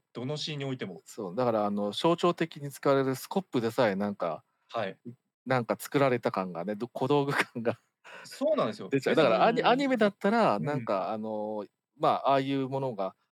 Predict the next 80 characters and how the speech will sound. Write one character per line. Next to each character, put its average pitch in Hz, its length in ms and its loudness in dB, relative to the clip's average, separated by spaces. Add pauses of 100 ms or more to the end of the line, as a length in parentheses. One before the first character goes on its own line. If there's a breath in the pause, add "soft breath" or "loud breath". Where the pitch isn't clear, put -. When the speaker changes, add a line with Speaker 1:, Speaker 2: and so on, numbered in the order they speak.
Speaker 2:
ち - 80 -4
ょ - 20 -4
っ - 20 -12
と - 100 -12
象 139 180 2
徴 139 160 -2
的 139 280 -4
に 156 240 0
な 104 160 -2
ん 101 80 -6
か 85 300 -2
あ 104 60 -4
の、 101 120 -6
リ 113 120 -2
ア 123 40 4
ル 127 80 2
感 101 160 -2
な 107 100 -2
く - 80 -20
て 107 120 -6
も、 123 280 -2 (340)
Speaker 1:
は 123 60 -2
い。 117 40 -2
Speaker 2:
ア - 20 -2
ニ 123 80 -2
メ 107 60 -2
の 113 100 -2
中 120 180 0
だ 101 80 0
か 101 80 -4
ら - 40 -4
溶 117 100 -8
け 117 100 -6
込 120 140 0
む 113 100 -2
ん 101 60 -2
だ 92 140 -4
け 101 120 -8
ど、 120 320 -2 (160)
Speaker 1:
う 117 80 -12
ん。 107 60 -10
Speaker 2:
実 135 320 -4
写 214 140 6
に 220 200 4
な 226 160 6
る 156 140 2
と 156 360 2
み 113 60 -8
た 98 100 -4
い - 20 -2
な - 20 -20
感 95 160 -6
じ 95 80 -6
だ 87 60 -8
よ 76 100 -12
ね。 127 160 -10
そ 151 180 -6
う 160 60 0
い 170 40 0
う 175 40 -2
も 180 100 0
の 190 100 0
も 135 200 0
な 110 140 0
ん 110 60 -6
か 98 240 -2
ノ 113 120 0
イ 110 40 -2
ズ 113 120 -6
に 110 60 0
な 110 80 2
る 95 80 -4
か 95 80 -8
も 90 80 -12
し - 120 -16
れ 87 80 -10
な 85 120 -16
い 80 40 -16
と - 100 -20
か。 - 220 -14